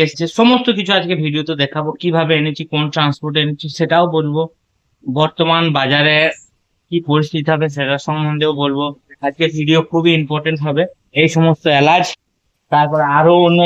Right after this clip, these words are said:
মশলা, আহ, জয়িত্রী, ওই, ওইদিকে জয়িত্রী স্টক গুলো আছে, ওইখানে সব সমস্ত আমাদের এই, এই মুহূর্তে আমাদের ভরসা পরিষ্কার হলো, এখানে নোংরা গুলো সব পড়ে আছে, ঘর মানে এলাচ গুলো রাখার মতনও জায়গা ছিল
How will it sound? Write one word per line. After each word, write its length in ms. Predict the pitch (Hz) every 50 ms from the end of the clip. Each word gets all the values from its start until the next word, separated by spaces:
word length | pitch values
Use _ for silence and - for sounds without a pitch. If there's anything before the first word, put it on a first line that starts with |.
| 170
মশলা, 320 | 165 165 160 - 175 180 202
আহ, 840 | 170 - - _ _ _ - 139 143 139 139 139 135 135 135 135 135 127 123
জয়িত্রী, 480 | 135 143 143 139 - - 147 143 143 143 139 139 139 135 - _ _ _ - 143
ওই, 100 | 143 143 143 139
ওইদিকে 300 | 147 143 139 143 139 151 139 139
জয়িত্রী 320 | 143 143 143 143 135 131 143
স্টক 300 | - - - 143 139 127 131 135
গুলো 140 | 139 139 139 135
আছে, 200 | 131 - 143 143 143 143 143 - _ _ _ - - _ - 135
ওইখানে 280 | 131 120 139 139 143 139 135 -
সব 120 | 147 143 135 143 135
সমস্ত 240 | 143 151 147 - - - - 143 139 143
আমাদের 240 | 147 151 151 165 160 156 - 160 160
এই, 100 | 160 165 165 160 - - - 151 160
এই 220 | 165 175 170 160 165 165
মুহূর্তে 260 | 165 165 165 165 - 180
আমাদের 300 | 170 165 165 165 165 170 165 143 120
ভরসা 320 | 117 160 160 156 - 175 175 175 -
পরিষ্কার 340 | 175 175 160 156 - 180 156 143 139
হলো, 160 | 123 113 107 107 - _ _ _ _ _ _
এখানে 260 | 143 143 135 156 160 156 156 156
নোংরা 240 | 151 151 156 151 156 156
গুলো 120 | 156 156 151 151
সব 100 | 165 160 160 -
পড়ে 160 | 151 151 160 160
আছে, 120 | 147 143 151 135 131
ঘর 140 | 139 147 143 143 - _ - - 147 147
মানে 160 | 147 147 147 147 147
এলাচ 160 | 147 147 147 147 147
গুলো 120 | 156 170 160
রাখার 300 | 143 135 - - 160 170
মতনও 300 | 170 170 156 170 180 180 165
জায়গা 280 | 160 160 156 156 160 151 -
ছিল 120 | 165